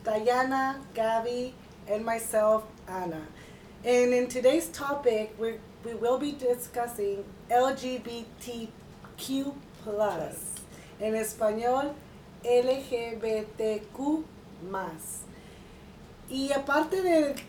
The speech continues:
to-, el topic de hoy, también quiero decirles que tenemos unos invitados muy especiales el día de hoy. que estarán hablando sobre el si-, significado de estas letras, and also, um, speaking about their personal experience, and,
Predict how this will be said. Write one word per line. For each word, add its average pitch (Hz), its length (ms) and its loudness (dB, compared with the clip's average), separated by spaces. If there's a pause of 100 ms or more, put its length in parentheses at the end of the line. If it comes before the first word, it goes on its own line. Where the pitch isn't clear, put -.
(100)
to-, 277 100 2
el 247 320 10
topic 262 420 -4
de 247 120 6
hoy, 220 240 4
también 214 360 -4
quiero 226 200 0
decirles 220 440 -4
que 240 120 -4
tenemos 214 340 -4
unos 277 180 0
invitados 226 460 2
muy 233 160 -4
especiales 254 640 0
el 220 120 -4
día 208 180 2
de 226 100 -2
hoy. 202 380 0 (540)
que 262 100 0
estarán 247 280 2
hablando 269 360 0
sobre 247 300 0
el 233 40 -6
si-, 220 200 -10 (220)
significado 220 880 -2
de 226 140 0
estas 220 380 -2
letras, 285 560 0 (760)
and 247 240 6
also, 254 540 0 (160)
um, 214 260 -2
speaking 247 440 -6
about 214 240 4
their 208 100 -4
personal 214 420 -6
experience, 311 920 4 (640)
and, 214 480 -4